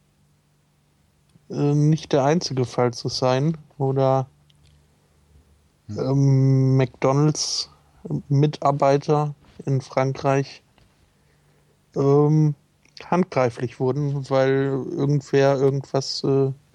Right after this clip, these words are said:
Speaker 1: fotografieren wollte. Hm.
Speaker 2: Mhm. Mhm.
Speaker 1: Also steht jetzt hier unten noch mit dran,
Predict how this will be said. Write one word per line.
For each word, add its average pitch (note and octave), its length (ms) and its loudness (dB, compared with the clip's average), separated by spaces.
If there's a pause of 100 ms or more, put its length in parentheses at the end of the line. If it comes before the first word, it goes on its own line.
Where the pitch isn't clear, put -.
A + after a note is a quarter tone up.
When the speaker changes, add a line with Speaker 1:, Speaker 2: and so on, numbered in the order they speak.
(360)
Speaker 1:
fotografieren C#3 760 -2
wollte. A#2+ 380 0 (1500)
Hm. D3+ 240 4
Speaker 2:
Mhm. G#2 220 -10 (2000)
Mhm. - 80 0
Speaker 1:
Also B2 320 2 (380)
steht - 400 -6
jetzt A#2+ 180 -4
hier B2 120 -2
unten C3 260 0
noch A#2+ 180 -2
mit B2 200 -2
dran, A#2+ 280 0